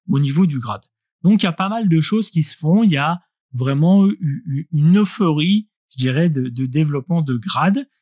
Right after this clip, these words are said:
et de création de grades, hein. C'est pas que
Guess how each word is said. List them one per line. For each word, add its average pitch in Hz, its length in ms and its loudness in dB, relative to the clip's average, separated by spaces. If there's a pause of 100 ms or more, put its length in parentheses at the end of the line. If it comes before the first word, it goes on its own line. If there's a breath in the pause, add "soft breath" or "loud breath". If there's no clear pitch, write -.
(120)
et 135 100 0
de 143 100 0
création 226 880 -2
de 190 160 4
grades, 165 380 -2
hein. 139 100 -6
C'est 135 200 -6
pas 147 140 -4
que 190 320 0